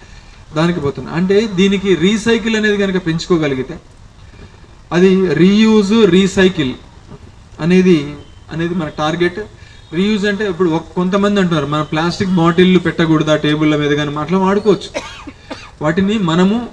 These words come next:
ఒక కొన్ని ఏండ్ల పాటు కనుక వాడుకునేటట్టు, ఇప్పుడు మనం కొన్ని చూస్తారు మీరు, కొన్ని, కొన్ని ఏ-, కొన్ని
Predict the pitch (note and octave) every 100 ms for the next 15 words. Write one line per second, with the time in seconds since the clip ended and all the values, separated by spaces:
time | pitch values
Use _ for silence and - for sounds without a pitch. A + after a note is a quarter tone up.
0 | - D#3+ E3 E3+ E3 D#3 E3+ G#3+ A3+ G#3+
1 | G3+ G#3+ G#3 G3 F3 F3+ F3+ F3 E3+ E3
2 | F3 F3+ F#3 F#3 G3+ G3 G3+ G3 D3+ C3+
3 | - D#3 D3+ D#3+ D3+ - E3 D#3+ D3 E3
4 | E3 D#3 D#3 D#3 C#3+